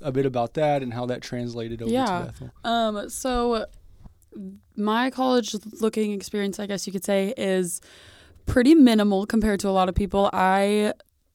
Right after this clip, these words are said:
Speaker 2: visited Bethel when I was a junior, and then that's when I decided that I was gonna come to Bethel, and that's all I chose. I didn't decide to visit anywhere. My senior year, I remember talking to my mom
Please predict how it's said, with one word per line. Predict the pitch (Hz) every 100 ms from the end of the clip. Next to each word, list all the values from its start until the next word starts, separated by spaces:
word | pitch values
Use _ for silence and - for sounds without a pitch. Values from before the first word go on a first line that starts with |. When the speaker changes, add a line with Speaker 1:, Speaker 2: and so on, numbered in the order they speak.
| _ _ -
Speaker 2:
visited | 190 208 208 247 220
Bethel | 185 190 - 214
when | 208
I | 190
was | 196
a | 208
junior, | 175 180 170 180 190
and | - 180 175
then | 170 165 165
that's | 170 175
when | - 185
I |
decided | 170 165 190 180 202 247
that | 190 185
I |
was | 175 165
gonna | 170 165
come | 165
to | 165
Bethel, | 170 160 214
and | 208
that's | 180 -
all | 175 175
I | 170
chose. | - 180 180 -
I | 196
didn't | 170 175 180 196 - - - - -
decide | 190 196 202 226
to |
visit | 214 220 214
anywhere. | 214 208 202 202 202 196
My | 196 190
senior | - 226 208
year, | 196
I | 190
remember | 180 175 170
talking | 185 180 185
to | 170
my | 175
mom | 170 170 170 170